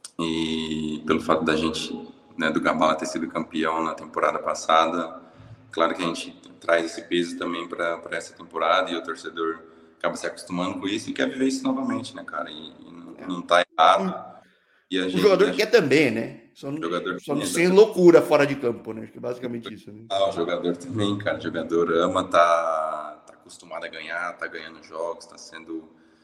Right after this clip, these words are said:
Speaker 1: né, reconhecido, tá sendo campeão, ganhando títulos. Então, isso, né, pra nossa carreira é muito bom e pra alegria das outras pessoas também, isso é.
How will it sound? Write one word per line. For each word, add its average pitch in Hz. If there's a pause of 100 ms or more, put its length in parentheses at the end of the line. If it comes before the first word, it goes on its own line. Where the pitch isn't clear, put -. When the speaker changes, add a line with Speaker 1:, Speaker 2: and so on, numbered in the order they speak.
(200)
Speaker 1:
né, 82
reconhecido, 90
tá 87
sendo 85 (320)
campeão, 90
ganhando 90
títulos. 95
Então, 92
isso, 101 (480)
né, 85 (160)
pra 87
nossa 90
carreira 90
é 90
muito 92
bom 87
e 104
pra 101
alegria 90
das 85
outras 85
pessoas 82
também, 80
isso -
é. 78